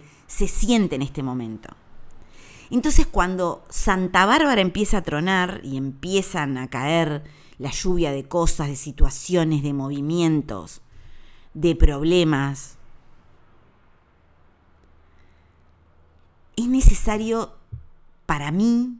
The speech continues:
como una de las maneras de poder sostener, el poder contactar con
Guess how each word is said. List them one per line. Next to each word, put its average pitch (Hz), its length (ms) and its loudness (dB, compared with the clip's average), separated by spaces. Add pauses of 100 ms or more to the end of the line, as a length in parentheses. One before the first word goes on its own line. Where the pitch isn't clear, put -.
como 175 220 -2
una 214 100 -2
de 196 60 -2
las 156 180 -6
maneras 175 380 -4
de 165 100 -4
poder 170 320 -4
sostener, 190 720 -4 (520)
el 170 120 -6
poder 208 240 6
contactar 202 640 -6
con 185 300 -10